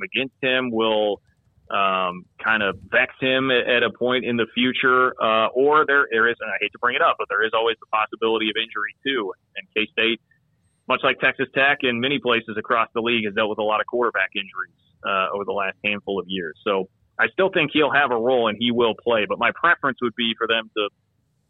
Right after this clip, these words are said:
to let Avery, uh, really try to work this out and, and tailor some of the game plan around him this week. I,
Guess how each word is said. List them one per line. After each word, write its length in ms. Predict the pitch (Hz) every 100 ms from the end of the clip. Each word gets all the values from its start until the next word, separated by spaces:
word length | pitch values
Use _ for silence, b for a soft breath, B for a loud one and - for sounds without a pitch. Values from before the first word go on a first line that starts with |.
| -
to 60 | 139
let 200 | 139 143
Avery, 520 | 143 139 131 131 127 B B -
uh, 360 | 120 120 120 117
really 260 | 110 113 123
try 140 | 120
to 80 | 123
work 160 | 123 127
this 120 | 123 123
out 240 | 127 104 -
and, 220 | 95 98
and 140 | 101
tailor 280 | - 110 113 110
some 80 |
of 60 | 110
the 60 | 101
game 240 | 104 110
plan 220 | 104 104
around 320 | 98 101 104 104
him 240 | 101 98 98 _ _
this 120 | 104 98
week. 260 | 104 113 92
I, 160 | 92 95